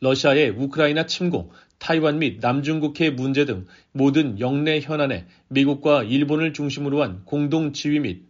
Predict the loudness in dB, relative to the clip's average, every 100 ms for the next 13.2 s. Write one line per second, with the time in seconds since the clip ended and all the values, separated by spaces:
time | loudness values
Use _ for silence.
0 | -8 -2 2 2 0 -2 -2 -2 -6 -18
1 | _ _ -4 -2 -2 0 0 -2 -8 -8
2 | -4 -2 0 0 -2 -2 -2 -4 -2 -4
3 | -4 -6 -4 -2 -2 -6 -8 -12 -16 -20
4 | -20 _ _ _ _ _ _ _ 2 2
5 | 2 0 -4 -4 -4 -2 0 0 2 0
6 | -2 -6 -2 -2 -2 -4 -2 0 0 0
7 | -2 -6 -14 _ -4 0 -2 -2 -4 -4
8 | -2 0 0 0 -2 0 -2 -6 0 0
9 | 2 2 0 2 2 2 2 0 -4 -4
10 | -2 0 0 0 0 -2 -4 -8 -8 -2
11 | -2 -2 -6 -2 -2 0 0 0 2 0
12 | 0 -6 -6 -6 -4 -6 -8 -12 -18 -20
13 | -20